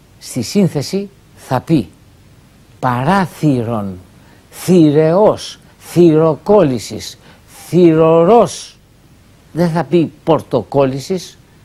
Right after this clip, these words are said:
έτσι. Ε, δεν θα πει πορτο-, παράπορτο, θα πει παράθυρο. Να πάμε πιο απλά. Πηγαίνει κάποιος στο λιμάνι και λέει, «Ήλθε το καράβι». Στη σύνθεση χάθηκε το καράβι. Θα έρθει η ναύς,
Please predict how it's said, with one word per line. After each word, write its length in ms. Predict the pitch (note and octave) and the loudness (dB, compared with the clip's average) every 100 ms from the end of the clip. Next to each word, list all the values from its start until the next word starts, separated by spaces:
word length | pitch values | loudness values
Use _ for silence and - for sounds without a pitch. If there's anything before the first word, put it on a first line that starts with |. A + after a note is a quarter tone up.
| _ - | _ -10
έτσι. 400 | F3+ - B2 - _ _ - A2+ | -10 -8 -12 -12 _ _ -18 -10
Ε, 140 | A#2+ - - _ _ _ - | -10 -10 -18 _ _ _ -8
δεν 240 | G#2+ F#3 | 0 0
θα 160 | E3+ D#3+ | 0 -4
πει 260 | F3+ C3 - _ _ _ - | -2 -2 -6 _ _ _ -6
πορτο-, 480 | D3+ E3 B2 - D3 - | 0 0 0 -8 -16 -4
παράπορτο, 840 | D3 C#3+ C#3+ D#3+ D#3+ D3 G3 G3 G#3 - | 0 0 0 -2 -2 -2 -2 -4 -8 -14
θα 80 | C3 | -10
πει 140 | G3 | -8
παράθυρο. 560 | E3+ D3 B2 G2 F2+ - _ _ _ _ _ - | -6 -6 -6 -8 -16 -20 _ _ _ _ _ -8
Να 100 | F#3+ | -8
πάμε 280 | - C#4 C4+ | -4 -4 -4
πιο 240 | - A3 | 0 0
απλά. 340 | B2 G#2+ F2+ - _ _ _ - | 0 -4 -12 -14 _ _ _ -6
Πηγαίνει 320 | F#3+ B3 A3 | 0 0 0
κάποιος 340 | A3+ G3+ G3+ | -2 -4 -6
στο 140 | E3 F#3 | -4 -2
λιμάνι 460 | E3 D3+ G#2+ E2+ _ _ | -2 -2 -4 -8 _ _
και 140 | - F#3+ | -4 0
λέει, 340 | F3+ G#2 - - | 2 0 -6 -4
«Ήλθε 280 | D#3+ D3+ | -2 -2
το 120 | D#3+ D#3+ | -6 -6
καράβι». 520 | F3+ F#3+ F3+ F#2+ E2+ _ _ _ _ - | -4 -2 -2 -4 -12 _ _ _ _ -8
Στη 180 | - | -2
σύνθεση 520 | E3+ G3+ G#3+ A3 F#3 F#3 | -2 -2 -2 -4 -6 -6
χάθηκε 380 | A3+ G#3 D3+ C#3+ | -4 -4 -4 -8
το 120 | - | -8
καράβι. 440 | G#2+ G2+ F#2+ - - _ _ _ _ _ _ _ _ _ _ | -10 -10 -10 -14 -20 _ _ _ _ _ _ _ _ _ _
Θα 120 | - | -6
έρθει 220 | C#3+ A2+ A3+ | -6 -2 -2
η 200 | G#3 F#3+ | -2 -2
ναύς, 600 | G#3+ G#3 - - - | -4 -6 -8 -16 -20